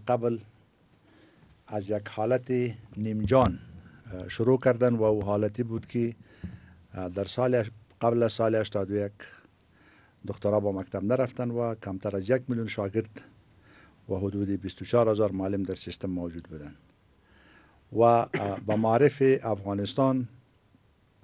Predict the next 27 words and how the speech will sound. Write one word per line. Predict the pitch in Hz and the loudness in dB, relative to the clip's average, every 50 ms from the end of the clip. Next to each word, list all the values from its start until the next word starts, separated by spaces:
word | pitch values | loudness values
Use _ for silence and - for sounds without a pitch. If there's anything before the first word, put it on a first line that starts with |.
| _ _ _ - - - 110 - - | _ _ _ -20 -10 -8 -8 -8 -4
تقریباً | - 104 - - - 117 107 113 110 107 | -6 -6 -6 -2 -2 -2 0 0 -2 -2
سه | - - 127 117 113 | 0 2 2 2 4
هزار | 113 107 110 107 107 110 | 2 2 4 4 4 4
و | 107 104 104 - - - - - - - - - _ _ - | 2 -2 -6 -16 -20 -20 -20 -20 -20 -20 -20 -20 _ _ -6
چهارصد | - 104 107 101 - - 120 | -2 0 0 0 2 2 0
باب | 113 101 98 104 101 98 | 0 2 2 2 2 2
مکتبی | 98 95 98 - - 123 117 113 113 | 0 -4 -4 -2 0 0 0 0 -2
که | 107 - 113 113 110 104 101 - _ _ _ _ _ _ _ - - - - _ _ _ - | -4 -2 -4 -4 -4 -6 -10 -18 _ _ _ _ _ _ _ -20 -20 -20 -20 _ _ _ -10
آن | - 101 104 101 | -6 -4 -2 -2
هم، | 95 113 117 110 98 - 92 92 90 - _ _ _ - - - | 0 0 0 -2 -2 -4 -6 -10 -10 -10 _ _ _ -20 -16 -8
اکثریتشان | 98 101 98 - - 104 113 117 110 - - 107 104 101 | -8 -8 -6 -2 0 2 2 2 2 0 -8 -6 -6 -4
تعمیر | 101 98 98 113 127 120 127 | -4 -2 -2 0 -2 0 0
نداشتن، | 127 123 123 123 - 127 123 120 | 0 0 0 -2 -2 -4 -4 -2
به | 120 117 | -2 -2
میراث | 117 113 120 120 117 - 120 | -2 0 0 -2 -2 -2 -4
ماندن | 120 113 113 113 113 113 113 - _ _ _ _ _ _ _ - - - - _ _ _ - | -4 -4 -2 -4 -4 -6 -8 -12 _ _ _ _ _ _ _ -20 -20 -20 -20 _ _ _ -4
و | 104 107 | -4 -2
فعلاً | - - 117 123 139 147 143 - | 2 4 4 4 6 4 2 2
از | 123 117 110 104 | 0 -2 0 0
نگاه | 107 110 110 113 110 | -2 0 2 2 2
کمی | 110 107 - 117 113 117 135 143 147 147 | 2 0 0 0 2 4 4 4 4 4
معارف | 135 123 113 113 117 113 - 110 | 2 4 4 4 4 2 2 0
افغانستان | 104 104 - 101 98 101 98 - - 110 104 101 | -4 -2 -2 -4 -4 -4 -4 -4 -4 -4 -4 -4
چهارده | 101 101 98 101 98 110 107 104 107 104 - - _ _ _ _ - _ - - _ _ _ _ _ _ _ - | -4 -4 -4 -2 0 0 0 -2 -4 -8 -12 -20 _ _ _ _ -20 _ -20 -20 _ _ _ _ _ _ _ -12
هزار | 95 92 92 98 101 98 104 101 98 | -8 -6 -2 0 0 2 2 2 2
باب | 92 101 95 82 95 | 2 0 0 0 -2
مکتب | 90 92 - - 131 131 131 | -8 -8 -4 0 2 2 2